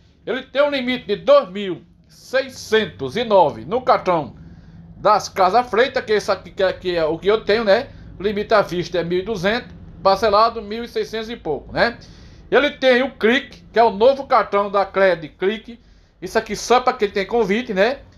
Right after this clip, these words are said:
Limite disponível. Esse aqui é o único cartão da Cred sem anuidade, né? O Clique. É o cartão sem anuidade, o cartão Clique aí, amigo Pedro.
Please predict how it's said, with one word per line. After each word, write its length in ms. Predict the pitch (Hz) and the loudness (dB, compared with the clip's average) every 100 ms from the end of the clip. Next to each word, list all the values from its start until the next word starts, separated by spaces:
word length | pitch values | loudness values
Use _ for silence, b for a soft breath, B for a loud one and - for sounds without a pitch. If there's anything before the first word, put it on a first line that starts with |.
| b b _ | b b _
Limite 340 | 165 208 214 185 | -6 -4 -4 -8
disponível. 560 | 190 - 202 190 185 | -12 -2 -2 0 0
Esse 240 | 226 269 262 | 2 2 0
aqui 320 | 226 208 190 | -6 -4 -2
é 60 | 220 | -2
o 20 | |
único 180 | 277 269 | -4 -6
cartão 220 | 247 233 | -8 -6
da 60 | |
Cred 240 | 220 196 175 | -4 -2 -4
sem 320 | - 214 269 | -8 2 2
anuidade, 580 | 247 240 160 165 170 220 | 2 -4 0 2 2 -2
né? 160 | 190 | -2
O 80 | 214 | -2
Clique. 480 | - 175 220 - 285 - - b b b b b b - - | -2 -4 -4 -6 -20 -20 -20 b b b b b b -20 -16
É 100 | - | 0
o 80 | 220 | 0
cartão 460 | 233 208 226 240 - - | 2 0 2 -2 -4 -14
sem 400 | - - 202 247 | -14 -6 0 0
anuidade, 500 | 254 175 180 208 226 | -2 0 2 2 -2
o 60 | |
cartão 300 | 220 - 240 | -4 -4 -4
Clique 360 | 233 196 214 233 | -8 -6 -6 -2
aí, 400 | 214 185 208 - - | 0 2 0 -4 -12
amigo 280 | 175 208 | -6 -6
Pedro. 500 | 208 202 208 147 123 | -2 2 2 2 -12